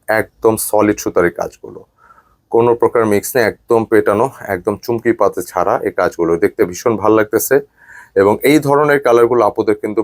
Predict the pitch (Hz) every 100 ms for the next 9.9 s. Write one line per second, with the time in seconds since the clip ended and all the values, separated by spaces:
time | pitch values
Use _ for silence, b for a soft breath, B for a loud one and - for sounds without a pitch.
0 | - 98 - 104 95 98 95 - 95 92
1 | 95 - 117 - 117 - 98 - 90 80
2 | - 90 95 92 101 95 92 95 95 -
3 | 95 92 104 139 107 92 - - 92 95
4 | - 190 135 - B B B _ 95 -
5 | 104 107 - 117 117 120 110 143 170 B
6 | B B - 87 92 90 98 95 113 110
7 | 110 - b b _ - - 127 117 98
8 | 82 80 78 120 127 90 - 139 143 -
9 | 151 147 - 123 120 120 123 - 127